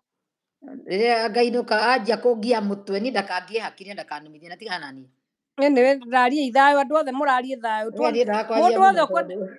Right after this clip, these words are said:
Speaker 1: <laughs>
Speaker 2: aingĩra TikTok gwakwa nĩ, nĩ, nĩ ndĩ-, nĩ tũrĩũkaga kwarĩria kuo.
Speaker 1: Ĩĩ.
Speaker 2: Eh, thengiũ mũno, nĩ ndakena mũno.
Speaker 1: Ona ithuĩ nĩ twakena nĩ gũkũmenya, na twakena nĩwe, rĩu nĩ ũguo, na watũhe ciugo cia kũũmĩrĩria.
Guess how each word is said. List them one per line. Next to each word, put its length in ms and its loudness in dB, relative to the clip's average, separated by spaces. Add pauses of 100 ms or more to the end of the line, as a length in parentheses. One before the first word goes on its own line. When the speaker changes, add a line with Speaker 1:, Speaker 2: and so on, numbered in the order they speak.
(100)
Speaker 1:
<laughs> 380 -6
Speaker 2:
aingĩra 380 -6
TikTok 440 -6
gwakwa 340 0
nĩ, 160 -2
nĩ, 100 -4 (120)
nĩ 180 -6
ndĩ-, 360 -10
nĩ 80 -2
tũrĩũkaga 560 -2
kwarĩria 520 0
kuo. 360 -8 (520)
Speaker 1:
Ĩĩ. 380 -4 (840)
Speaker 2:
Eh, 300 -2
thengiũ 360 0
mũno, 240 -2
nĩ 120 -4
ndakena 480 -4
mũno. 400 -6 (180)
Speaker 1:
Ona 140 2
ithuĩ 160 0
nĩ 60 4
twakena 340 0
nĩ 120 -4
gũkũmenya, 720 0
na 120 -4
twakena 440 -4
nĩwe, 640 0
rĩu 200 -2
nĩ 140 -4
ũguo, 220 -10
na 60 -10
watũhe 400 -6
ciugo 240 -4
cia 180 -4
kũũmĩrĩria. 640 -2